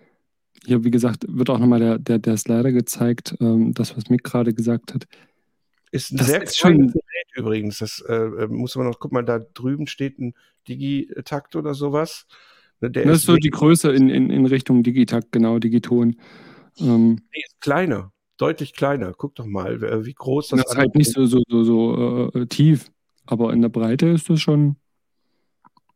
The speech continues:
Speaker 1: sollte das passen. Aber ist ja auch egal. Im Endeffekt, ich bezweifle, dass wir davon, äh, sehr, sehr viel hören werden. Denn, äh, meiner Ansicht nach ist das, also,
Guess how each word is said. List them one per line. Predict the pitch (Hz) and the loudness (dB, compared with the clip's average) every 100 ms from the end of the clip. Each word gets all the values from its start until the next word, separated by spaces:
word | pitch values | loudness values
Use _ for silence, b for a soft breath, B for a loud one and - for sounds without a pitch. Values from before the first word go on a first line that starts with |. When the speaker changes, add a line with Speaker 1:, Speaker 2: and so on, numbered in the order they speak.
| _ | _
Speaker 1:
sollte | - 123 120 123 | -2 0 0 0
das | 123 - | -2 -2
passen. | 131 123 113 | -4 -2 -2
Aber | 120 127 | -2 -2
ist | - | 0
ja | 131 | -2
auch | 120 | 0
egal. | 123 113 143 165 | 0 0 0 0
Im | 131 123 | 2 2
Endeffekt, | 131 131 - 135 - - B B B | 4 2 0 -4 -6 -20 B B B
ich | - 139 - | 0 0 0
bezweifle, | - 131 - 120 139 147 127 | -2 -2 0 0 2 2 2
dass | 120 120 | 2 0
wir | 123 | 0
davon, | 117 117 - 120 117 117 - | 2 0 0 4 6 4 2
äh, | - 123 120 - | -2 -2 0 0
sehr, | 120 127 147 | 2 4 4
sehr | 131 123 113 | 4 2 0
viel | - 180 185 135 | 4 6 6 4
hören | 143 151 147 | 2 4 4
werden. | 139 135 139 135 - B B B B | 2 2 0 -2 -6 B B B B
Denn, | 123 123 120 117 127 | 0 4 4 4 0
äh, | 120 113 | 0 0
meiner | - 120 135 180 151 | 2 4 4 4 2
Ansicht | 139 147 127 - | 2 0 0 -2
nach | 127 117 | -4 -4
ist | - 127 - | -6 -4 -2
das, | 123 - | -4 -2
also, | 127 | 0